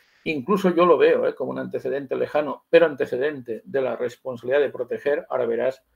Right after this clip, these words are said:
cómo lo argumentaré y con qué ejemplos históricos. Y luego el tema de la guerra preventiva, ¿no? Entonces,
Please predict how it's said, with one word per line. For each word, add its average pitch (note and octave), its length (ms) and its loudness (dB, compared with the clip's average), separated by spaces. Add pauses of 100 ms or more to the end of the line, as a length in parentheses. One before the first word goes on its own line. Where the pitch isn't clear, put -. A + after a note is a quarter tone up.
(260)
cómo B2+ 200 -6
lo B2 80 0
argumentaré A#2+ 600 -4
y - 80 -12
con G#3+ 100 -16
qué - 120 -18
ejemplos B2 380 -10
históricos. C#3 640 -8 (460)
Y D3 60 -2
luego C#3 200 4
el D3 60 2
tema C3+ 200 0
de D3 60 0
la A#2+ 80 -2
guerra A#2 320 -4
preventiva, G2+ 540 -12
¿no? A#2 140 -14
Entonces, B2 280 -8